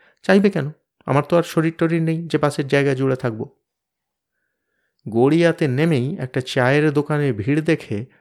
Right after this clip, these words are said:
শটান সেখানে গেলাম। এক ভাঁড় বেজায় হালকা, বেজায় গুড়ের চা নিয়ে তক্তার উপর দশ পয়সা ফেলে দিলাম। সস্তা তো হবেই, শুকনো শালপাতা দিয়ে এসব চা বানাতে হয়, চা পাতা দিলে আর ওই দামে দিতে হতো না।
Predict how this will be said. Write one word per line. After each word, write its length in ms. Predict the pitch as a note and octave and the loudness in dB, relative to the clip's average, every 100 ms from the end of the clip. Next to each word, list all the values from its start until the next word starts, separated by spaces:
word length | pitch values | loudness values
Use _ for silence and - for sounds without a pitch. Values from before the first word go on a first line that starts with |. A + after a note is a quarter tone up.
| _ | _
শটান 640 | - - - A#2+ C3 B2+ B2 | -20 -14 -6 0 2 0 -2
সেখানে 380 | A#2+ A2 A#2 G#2 | -4 -6 -6 -4
গেলাম। 360 | G#2 G#2 A2 - _ _ _ _ _ _ _ _ - | -4 -6 -12 -20 _ _ _ _ _ _ _ _ -2
এক 220 | C#3 D3+ | -2 0
ভাঁড় 240 | D#3+ F#3 F3+ | 0 0 0
বেজায় 340 | C#3+ E3+ G3+ G#3 | -2 2 2 2
হালকা, 520 | D#3 C#3 B2+ A2+ A2 | 2 -2 -2 -4 -4
বেজায় 360 | A#2+ C#3+ D#3+ D#3+ | -2 0 0 0
গুড়ের 360 | C3+ D#3 D#3 C#3+ | 0 2 2 -2
চা 240 | - A#2 A2 | -4 -4 -2
নিয়ে 320 | C3 F3+ A2+ _ _ _ | -2 -2 -4 _ _ _
তক্তার 360 | - C#3+ - C#3+ | -2 -2 0 0
উপর 240 | C3+ C#3+ | 2 -2
দশ 220 | B2 A#2 - | 0 -4 -2
পয়সা 260 | B2 A#2 E3 | -6 -4 -6
ফেলে 300 | - C#3 G2 | -4 -4 -4
দিলাম। 340 | - G#2 G#2+ _ _ _ _ _ _ _ | -8 -10 -14 _ _ _ _ _ _ _
সস্তা 420 | - F3 F3 G#3 | -4 -4 0 0
তো 120 | G3+ | 2
হবেই, 340 | F#3 F3+ F3 E3 _ _ _ | 4 4 4 -2 _ _ _
শুকনো 340 | - G#3 G#3+ G#3 | -8 -6 0 0
শালপাতা 520 | - E3 E3 F3 F3 | 2 0 2 0 0
দিয়ে 260 | F3+ G3+ | 2 2
এসব 180 | F3+ F3+ E3+ | 2 0 -2
চা 220 | D#3 B2 | 2 2
বানাতে 340 | A#2 A#2 A#2 C3 | 2 -2 -4 -6
হয়, 200 | G#2 G2+ _ _ _ _ | -6 -10 _ _ _ _
চা 180 | - A#2 | -4 -4
পাতা 240 | - A#2+ | -2 -2
দিলে 300 | A#2+ C#3 D#3+ | -2 0 2
আর 100 | F#3 | 2
ওই 120 | F#3 C#3 | 2 2
দামে 220 | C3 C3 | 2 0
দিতে 260 | B2 G#2+ | -2 -4
হতো 240 | G#2+ A2 - | -4 -4 -6
না। 160 | G2 | -6